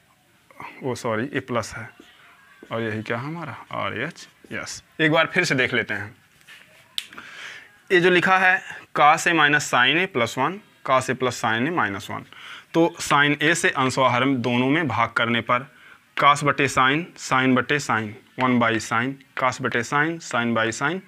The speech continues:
वन by sin। तो cos बटे sin हो गया cot, sin sin हो गया वन, और वन by sin हो गया cosec। वही काम यहाँ पर भी कर दिए हैं,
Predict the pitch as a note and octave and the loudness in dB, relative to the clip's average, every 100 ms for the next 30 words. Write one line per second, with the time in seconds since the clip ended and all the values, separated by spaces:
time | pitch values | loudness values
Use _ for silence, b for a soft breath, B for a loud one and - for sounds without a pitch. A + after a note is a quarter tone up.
0 | _ A#2+ G#2+ G2 G2+ - G2+ G#2 B B | _ -8 -6 -4 -6 -6 -10 -12 B B
1 | B B - E3+ E3 _ _ D#3 D3 D#3 | B B -2 -2 -2 _ _ 2 4 4
2 | C#3+ D3 D3+ D3 C#3 C#3 C3 B2+ D3+ E3 | 0 2 2 2 4 2 2 2 2 2
3 | - _ - - C3+ C3 C#3 C3 B2 B2 | 0 _ -6 0 2 2 2 0 0 2
4 | A#2+ A2+ A#2+ D#3+ F#3+ - B B - C3 | 2 4 4 2 0 -8 B B -2 2
5 | B2+ B2 A#2+ B2+ A#2+ A#2 C3+ E3 A#2 G#2+ | 4 4 2 0 -2 -2 -2 0 0 0
6 | G2+ G2+ B B _ C#3+ C#3 C3 C3 B2+ | -2 -8 B B _ -2 0 4 4 4
7 | A#2 C3+ C3+ C3+ G2+ G2 G2+ G2+ G#2+ | 2 0 0 0 0 0 -2 -4 -8